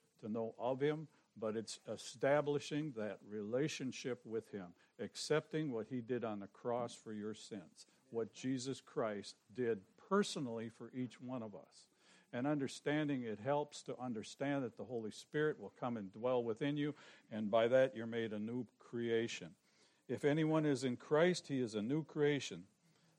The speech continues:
And we're gonna use Second Corinthians five seventeen. That's the first portion of Scripture you'll go to. The portion of Scripture I wanted to open up with, but in my introduction, is James two nineteen.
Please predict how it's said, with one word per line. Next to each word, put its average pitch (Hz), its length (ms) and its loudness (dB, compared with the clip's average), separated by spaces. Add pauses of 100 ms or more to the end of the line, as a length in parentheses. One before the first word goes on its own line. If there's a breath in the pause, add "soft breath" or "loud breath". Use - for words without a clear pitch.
And 107 100 -8
we're 113 120 -4
gonna 120 220 -4
use 120 240 2
Second 131 320 2
Corinthians 139 600 -2 (100)
five 131 380 2
seventeen. 135 760 0 (140)
That's 98 300 -6
the 104 120 -8
first 117 340 -4
portion 113 420 0
of 95 80 -10
Scripture 123 560 -4 (320 soft breath)
you'll 113 160 0
go 117 280 2 (120)
to. 170 200 -2 (400 loud breath)
The 113 80 -6 (240)
portion 147 340 4
of 110 80 -6
Scripture 143 480 0
I 127 60 8
wanted 123 340 2
to - 140 -4
open 127 320 4
up 156 200 6
with, 156 360 4
but 92 160 -6 (300)
in 113 100 -8
my 107 160 -2
introduction, 120 760 2 (380 loud breath)
is 101 160 -8
James 123 460 -2
two 135 220 -6
nineteen. 127 800 0